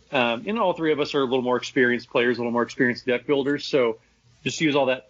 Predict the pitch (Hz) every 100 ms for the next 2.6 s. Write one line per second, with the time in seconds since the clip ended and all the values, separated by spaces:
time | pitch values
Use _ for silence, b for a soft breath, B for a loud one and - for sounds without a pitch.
0 | _ - 147 117 104 131 120 127 127 117
1 | - 131 135 120 123 120 127 123 117 -
2 | 123 120 127 123 123